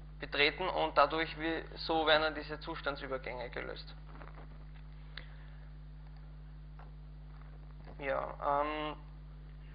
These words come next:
und eben wie vorher schon erwähnt, mit dem zweiten von Embedded Engineer kann man, ähm, den Source Code dann auch debuggen, sowohl im Visual Studio als auch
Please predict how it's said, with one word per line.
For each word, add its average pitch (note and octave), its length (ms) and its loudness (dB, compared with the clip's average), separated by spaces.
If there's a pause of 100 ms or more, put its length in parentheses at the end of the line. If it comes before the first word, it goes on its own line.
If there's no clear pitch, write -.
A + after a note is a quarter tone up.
(360)
und D#3 320 4
eben E3 240 4
wie D3+ 140 6
vorher D3 300 12
schon F3 140 6
erwähnt, E3+ 380 6
mit D#3 160 -2
dem D3 120 -2
zweiten E3+ 520 6
von D#3+ 240 4
Embedded D3+ 460 6
Engineer E3 400 0
kann D3+ 240 6
man, D3 460 6
ähm, D3 220 -2
den C#3+ 400 -2 (880)
Source D3+ 260 10
Code E3+ 160 6
dann D#3 160 8
auch D3 200 8 (200)
debuggen, D3 540 10
sowohl D3+ 300 2
im C#3+ 240 -2
Visual D3 240 0
Studio D#3+ 360 6
als C3+ 180 8
auch D3 140 2